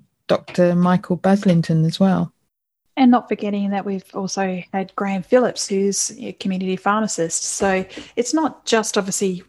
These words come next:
Speaker 2: you know, exclusively to, to medical practice. It's actually rolling into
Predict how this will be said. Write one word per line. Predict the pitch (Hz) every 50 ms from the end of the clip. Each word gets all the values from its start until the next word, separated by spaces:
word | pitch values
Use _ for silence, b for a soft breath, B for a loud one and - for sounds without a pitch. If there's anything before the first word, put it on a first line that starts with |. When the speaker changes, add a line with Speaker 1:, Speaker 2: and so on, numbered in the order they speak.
| _ _
Speaker 2:
you | - 202
know, | 185 175
exclusively | 170 - 180 - - - 196 185 170 - 185 - 190 185 180 180 180 175
to, | _ - - - 185 180 175 170
to | 175 - 185
medical | 185 185 185 180 - 180 180
practice. | 180 - 175 165 - - - 180 175 - -
It's | 196 175 165 - -
actually | 170 170 165 - - - 185 175
rolling | 175 180 175 180 180 175 180 175 180
into | 180 180 170 - - 185 175 175 180